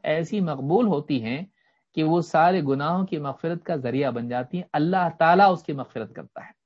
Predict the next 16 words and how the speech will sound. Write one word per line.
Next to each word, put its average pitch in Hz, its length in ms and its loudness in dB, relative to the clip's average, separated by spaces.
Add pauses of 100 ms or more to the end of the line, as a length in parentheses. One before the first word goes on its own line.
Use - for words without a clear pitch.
(320)
کفارہ 151 420 0
الگ 165 340 2
ہے، 196 120 -2
مغفرت 123 420 -8
الگ 87 140 -12
ہے۔ - 320 -20 (1160)
نیکیوں 131 360 -6
سے 175 280 -4 (380)
گناہوں 151 280 0
کا 165 200 -2
کفارہ 170 220 6
ہوتا 190 280 2
رہتا 143 280 0
ہے، 101 60 -14 (360)
لیکن 175 300 -2
اللہ 185 220 2